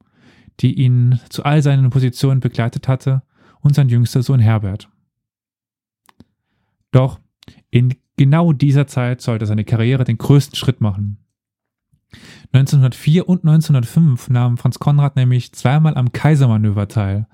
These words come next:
was eine gr-, sehr große Auszeichnung war. Also das waren, äh, Militärmanöver unter Aufsicht des Kaisers mit speziellen Re-, Regimentern, Brigaden und wer da war, der war ausgezeichnet, dass sein Regiment ausgesucht worden ist und hat das zweimal hinbekommen.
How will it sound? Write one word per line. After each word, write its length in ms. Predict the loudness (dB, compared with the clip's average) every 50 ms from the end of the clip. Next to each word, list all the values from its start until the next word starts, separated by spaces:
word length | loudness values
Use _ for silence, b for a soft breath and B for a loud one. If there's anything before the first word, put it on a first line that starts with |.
| b b b b b b b b b
was 140 | -12 -10 -4
eine 240 | -2 0 0 0
gr-, 180 | 0 -2 -2 -2
sehr 180 | 0 0 0 0
große 400 | -2 0 2 2 2 2 0 -2
Auszeichnung 640 | 0 0 -2 0 -2 -2 -2 -2 -4 -4 -4 -2
war. 300 | -2 -2 -2 -2 -4 -6 B B B B B B B B B B
Also 120 | B 0
das 200 | 0 0 0 0
waren, 400 | 0 2 2 2 2 2 0 0 0
äh, 480 | 0 2 2 4 2 2 2 2 2 2
Militärmanöver 760 | 2 2 0 0 0 2 2 4 4 6 6 6 4 4 2
unter 240 | 2 0 -2 0 -2
Aufsicht 340 | -2 -2 0 -2 -4 -2 -2
des 120 | -6 -4
Kaisers 500 | 0 0 0 0 0 -2 -4 -6 -6 _ _ _ _ b b b b b b b b b b b
mit 240 | b 0 0 0 -2
speziellen 500 | -2 -2 -2 -2 0 -2 0 0 2 0
Re-, 220 | 0 0 -2 0 0
Regimentern, 540 | 0 0 2 2 4 4 4 4 2 0
Brigaden 480 | 0 0 0 0 0 0 0 0 0 0
und 180 | 0 -2 0 0
wer 120 | 0 0
da 360 | 0 0 0 2 0 0 0
war, 280 | 0 0 0 0 -2 -2
der 260 | -2 -2 -2 -4 -6 _ _ _ -6
war 120 | -4 -2
ausgezeichnet, 560 | 2 0 0 0 -2 -4 -4 -2 -2 -2 -2 -4
dass 120 | -2 0
sein 140 | 0 0 0
Regiment 440 | 0 0 0 2 2 2 0 0 0
ausgesucht 420 | -2 -2 0 0 0 0 0 -2
worden 260 | -6 -4 -4 -6 -6
ist 200 | -8 -10 -12 _ B B B B B B B
und 100 | B -2
hat 100 | 0 0
das 140 | -2 -4 -4
zweimal 560 | -2 0 0 2 2 2 0 0 -2 -6 -8 _ _
hinbekommen. 580 | -2 0 0 0 0 -4 -2 -4 -4 -2 -4 -8